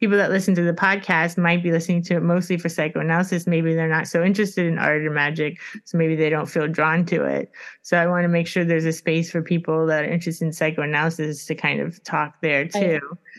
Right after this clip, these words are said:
Speaker 1: Um,
Speaker 2: Right.
Speaker 1: 'cause they might not be interested, yeah, in, like, the art and the other stuff.
Speaker 2: Right,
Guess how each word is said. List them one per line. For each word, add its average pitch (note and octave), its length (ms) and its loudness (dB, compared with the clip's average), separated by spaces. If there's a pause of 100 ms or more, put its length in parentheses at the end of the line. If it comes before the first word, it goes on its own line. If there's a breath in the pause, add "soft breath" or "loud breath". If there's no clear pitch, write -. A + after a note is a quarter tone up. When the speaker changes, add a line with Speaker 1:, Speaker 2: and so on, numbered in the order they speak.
(280 loud breath)
Speaker 1:
Um, C3+ 220 2
Speaker 2:
Right. - 240 -2 (220)
Speaker 1:
'cause E3+ 140 -4
they F3 80 0
might D#3 240 0
not D#3+ 160 -2
be D3+ 100 -2
interested, D#3 540 -4
yeah, A#2 180 -2
in, B2+ 120 -6
like, E3 240 -6
the C#3+ 160 -4
art C#3 220 -2
and E3 100 -2
the C3+ 240 -4
other D3+ 180 -6
stuff. - 560 -10 (360)
Speaker 2:
Right, F#3 260 0